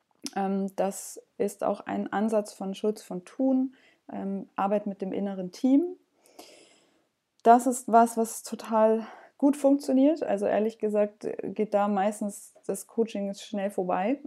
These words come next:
Also da brauchen die nicht super viele Sitzungen, sondern dann ist, lernen sie sehr schnell auf sich zu hören, die meisten. Ähm, das ist jetzt so im Einzelcoaching. Ähm, das im, in größeren Gruppen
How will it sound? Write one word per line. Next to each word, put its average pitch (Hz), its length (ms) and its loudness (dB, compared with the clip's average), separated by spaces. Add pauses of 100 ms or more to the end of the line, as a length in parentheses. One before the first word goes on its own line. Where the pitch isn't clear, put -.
Also 190 260 -2
da 185 120 0
brauchen 196 360 -4
die 196 100 -2
nicht 196 240 -6
super 208 240 -2
viele 190 260 -2
Sitzungen, 208 460 -4
sondern 196 340 -4
dann 190 220 -4
ist, - 360 -12 (200)
lernen 202 400 0
sie 208 120 0
sehr 196 240 -2
schnell 190 440 -6
auf - 160 -6
sich 196 180 -10
zu 196 140 -8
hören, 220 640 -2
die 185 80 -8
meisten. 185 600 -6 (720)
Ähm, 190 220 -6
das 202 220 0
ist 226 100 -4
jetzt 214 180 -2
so 208 100 -4
im 190 140 -6
Einzelcoaching. 233 1000 -4 (680)
Ähm, 202 400 -4
das - 500 -4 (520)
im, 202 720 -2
in 196 180 -2
größeren 214 580 2
Gruppen 277 720 2